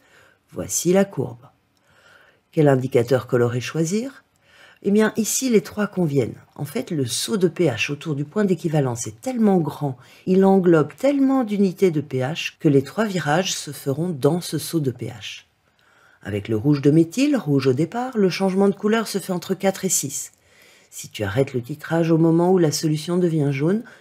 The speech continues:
tu es bien au point d'équivalence. Voilà où ça se produit. Avec la phénolphtaléine, ta solution est d'abord incolore. Et quand la couleur rose persiste, on est à un P H de dix environ. De nouveau, ça se passe dans le saut de P H.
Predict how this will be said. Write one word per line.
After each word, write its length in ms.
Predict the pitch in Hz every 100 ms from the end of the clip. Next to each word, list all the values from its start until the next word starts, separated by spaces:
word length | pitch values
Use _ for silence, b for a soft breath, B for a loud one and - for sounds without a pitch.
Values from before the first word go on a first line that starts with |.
| B
tu 180 | - 262
es 60 | 233
bien 320 | 135 117 104 -
au 80 | 170
point 220 | - 147
d'équivalence. 800 | 151 160 170 180 151 104 - - b b
Voilà 320 | 127 120 110 -
où 100 | 185
ça 200 | - 196
se 140 | -
produit. 440 | 180 - 160 139 - _ _ _ b b b b
Avec 260 | 110 110
la 100 | 110
phénolphtaléine, 880 | 104 131 120 120 - 151 175 240 311
ta 140 | -
solution 420 | 175 - 185 170 214
est 60 |
d'abord 320 | 185 170 190
incolore. 600 | 202 196 196 151 - - _ _ _ _ _
Et 60 | _
quand 140 | - 180
la 140 | 165
couleur 400 | 156 185 156 151
rose 280 | 156 165 -
persiste, 600 | - 104 101 160 196 -
on 140 | 160
est 60 | 165
à 80 | 147
un 80 | 143
P 180 | 139
H 320 | 131 135 175 165
de 60 |
dix 400 | 156 135 127 -
environ. 420 | 131 131 131 131 139 b b b b b b
De 240 | - 113 120
nouveau, 420 | 120 113 120 170
ça 180 | - 165
se 140 | -
passe 260 | 139 101 110
dans 140 | 147
le 100 | 196
saut 200 | 202 214
de 80 | 202
P 160 | 196 135
H. 300 | 110 - -